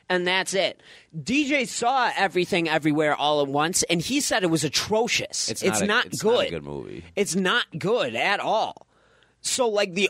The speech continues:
Speaker 1: only thing she's ever done that's actually good is, like, the first half of the Halloween movies.
Speaker 2: My Girl, did you see her in My Girl?
Speaker 1: Uh, no.
Speaker 2: You ever see My Girl?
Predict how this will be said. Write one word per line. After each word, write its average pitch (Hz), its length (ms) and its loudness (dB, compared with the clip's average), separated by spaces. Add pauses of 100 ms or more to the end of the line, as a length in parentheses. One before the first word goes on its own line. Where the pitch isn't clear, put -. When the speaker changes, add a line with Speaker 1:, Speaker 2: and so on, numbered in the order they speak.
Speaker 1:
only 277 380 2
thing 285 320 0
she's 196 260 2 (120)
ever 208 260 0
done 226 380 0
that's 160 260 0
actually 196 600 0 (640)
good 233 540 2 (460)
is, 240 300 0
like, 214 320 0
the 180 120 2
first - 480 0
half 269 380 0
of 196 100 0
the 208 80 4
Halloween 240 580 2
movies. 101 320 -4
Speaker 2:
My 107 280 0
Girl, 135 260 0
did 117 80 -14
you 107 60 -10
see 120 180 -6
her 117 140 -2
in 110 60 -4
My 107 220 2
Girl? 127 280 0 (1080)
Speaker 1:
Uh, 101 180 2
no. 98 180 -4 (300)
Speaker 2:
You 92 80 0
ever 95 100 2
see - 200 -2
My 110 180 0
Girl? 113 260 0